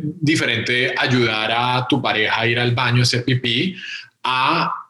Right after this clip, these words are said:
de pronto manejar un ataque psicótico de un nivel importante. Em, por eso, de nuevo, creo que, que la, la medicina, los, los, eh,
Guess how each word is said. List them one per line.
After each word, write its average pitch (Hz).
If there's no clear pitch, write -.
de 117
pronto 110
manejar 107
un 113
ataque 120
psicótico 113
de 98
un 101
nivel 113
importante. 117
Em, 101
por 120
eso, 117
de 127
nuevo, 104
creo 120
que, 123
que 98
la, 87
la -
medicina, 110
los, 101
los, -
eh, 85